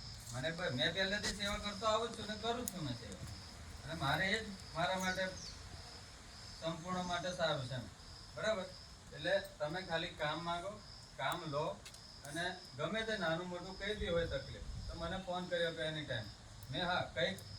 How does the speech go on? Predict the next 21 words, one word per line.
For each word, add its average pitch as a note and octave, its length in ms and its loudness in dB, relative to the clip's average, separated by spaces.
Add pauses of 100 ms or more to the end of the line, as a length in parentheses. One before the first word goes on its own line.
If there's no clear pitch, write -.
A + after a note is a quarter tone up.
(120)
અમુક D3+ 260 -4
ટાઈમે F3+ 260 4
કંઈક F#3 220 2
હોય D#3+ 140 2
તો F#3 180 0
જ F#3 60 -2
મેં F3 160 -2
કોઈનો F3 200 4
ફોન D#3+ 240 -2
નહીં D3+ 200 -4
ઉપાડું. - 320 -4
બાકી C#3+ 260 0
મેં E3+ 140 0
અડધી D3+ 240 2
રાતે E3 260 4
બી E3 100 -4
બધાના D3+ 580 0
ફોન D3 240 -2
મેં C#3+ 80 -2
ઉપાડી A#2+ 300 -4
લઉં. - 200 -4